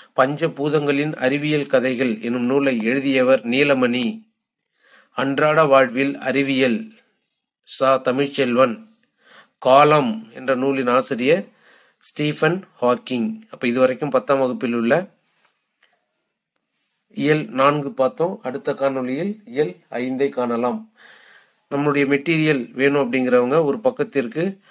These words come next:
ஒண்ணு புள்ளி ஐந்து, அதாவது ஒ-, ஒரு ரூபாய் ஐம்பது பைசா fix பண்ணியிருந்தோம்.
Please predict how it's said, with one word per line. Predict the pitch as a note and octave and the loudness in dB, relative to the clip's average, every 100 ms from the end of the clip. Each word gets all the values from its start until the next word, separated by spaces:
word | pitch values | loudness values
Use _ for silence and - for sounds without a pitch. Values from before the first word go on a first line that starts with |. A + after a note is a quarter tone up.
| _ - | _ -8
ஒண்ணு | C#3 D3+ | -4 -4
புள்ளி | D3+ C#3+ C3+ B2+ A2 - _ | -4 -4 -2 -2 -4 -10 _
ஐந்து, | C3 C3 C3 B2+ | -4 -2 0 0
அதாவது | B2 C3+ C#3 | 2 2 0
ஒ-, | B2 A2 _ - | -2 -8 _ -8
ஒரு | C3 | -8
ரூபாய் | C#3 C#3+ C3+ | 0 2 2
ஐம்பது | C3+ C3+ | 0 -4
பைசா | A#2+ B2+ B2 C3+ | -2 -4 -4 -6
fix | C3 B2 - | -6 -12 -10
பண்ணியிருந்தோம். | B2 A#2+ A2 C3 F3+ | -6 -6 -2 -2 -2